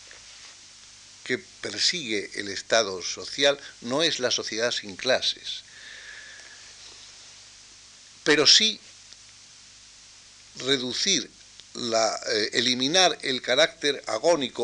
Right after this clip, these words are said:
o agonal de la lucha de clases, reducir la, eh, llamada, los enfrentamientos de intereses en el seno de la sociedad a, eh, eh, eh,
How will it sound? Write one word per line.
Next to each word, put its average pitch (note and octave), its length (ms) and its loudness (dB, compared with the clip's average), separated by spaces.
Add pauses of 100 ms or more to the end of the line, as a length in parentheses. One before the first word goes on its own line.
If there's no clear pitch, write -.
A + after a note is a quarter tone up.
o A#2+ 140 6
agonal G#2+ 520 2 (100)
de G2+ 180 -6
la F#2 100 -6
lucha A2+ 320 -4
de F2 140 -10
clases, C#3+ 560 -2 (260)
reducir A#2 800 -4
la, C3 420 2 (100)
eh, G#2+ 600 -4
llamada, A#2 400 0
los A#2 220 2
enfrentamientos A2 1040 -2
de G2+ 80 -4
intereses G#2+ 640 2
en F2 100 -10
el F#2 160 -10
seno A#2+ 300 -4
de F#2+ 80 -6
la F2+ 100 -8
sociedad B2 640 0 (320)
a, E3+ 340 4 (140)
eh, G2+ 720 -2 (160)
eh, G2+ 400 -6 (1000)
eh, - 440 -12